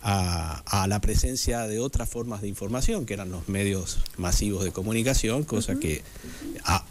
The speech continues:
Speaker 1: hoy a, a once años ha cambiado bastante ese panorama de, eh, lo que pue-, se puede llamar del, el, la ecología l-, ambiental, pero desde el punto de vista de los medios masivos, ¿no? Hoy, hoy tenemos las redes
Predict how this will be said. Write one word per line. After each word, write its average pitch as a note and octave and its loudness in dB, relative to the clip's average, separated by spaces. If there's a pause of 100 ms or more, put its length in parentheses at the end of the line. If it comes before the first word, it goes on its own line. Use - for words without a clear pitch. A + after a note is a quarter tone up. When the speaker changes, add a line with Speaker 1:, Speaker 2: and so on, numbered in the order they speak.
Speaker 1:
hoy A#2 4
a, F#2+ 0
a G2 -4
once G2+ 2
años A2+ 0
ha F#2+ -4
cambiado F#2+ 0
bastante G2 0
ese - 6
panorama F#2 0
de, E2+ -2 (600)
eh, E2 2 (1000)
lo F2+ 2
que F2 0
pue-, F#2 0
se - 0
puede F2+ 2
llamar F2 2
del, D#2+ -2
el, F2 0 (300)
la F2+ 6
ecología F#2 2
l-, E2 -6 (340)
ambiental, G2+ 2
pero F#2 0 (280)
desde G2 2
el E2+ -2
punto G2+ 2
de F#2 4
vista - 4
de F#2+ 2
los - -6
medios G2 0
masivos, E2 0
¿no? F2+ -8
Hoy, E2+ -6
hoy F#2 -2
tenemos F2 0
las E2+ 4
redes G#2 2